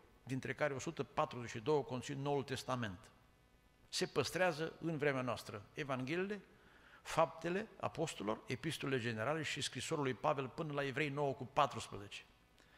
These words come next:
Restul din Evrei, unu Timotei, Tit, Filimon și Apocalipsa lipsesc.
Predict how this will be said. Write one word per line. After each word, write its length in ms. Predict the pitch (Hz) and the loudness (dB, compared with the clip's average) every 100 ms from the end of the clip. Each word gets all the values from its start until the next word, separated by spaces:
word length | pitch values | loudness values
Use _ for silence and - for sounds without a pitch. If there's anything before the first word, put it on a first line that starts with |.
| - - | -16 2
Restul 420 | 147 165 - 127 | 4 4 2 -2
din 160 | 127 | 0
Evrei, 260 | 135 143 156 | -2 0 0
unu 200 | 131 131 | 0 -2
Timotei, 420 | 131 139 135 147 | -4 -6 -2 -4
Tit, 300 | 120 156 139 | -4 -8 -8
Filimon 380 | - 127 123 147 | -6 -4 -2 -2
și 100 | - | -2
Apocalipsa 460 | 113 123 139 131 139 | -2 -2 -2 -2 -6
lipsesc. 500 | 131 - - - | -6 -6 -8 -12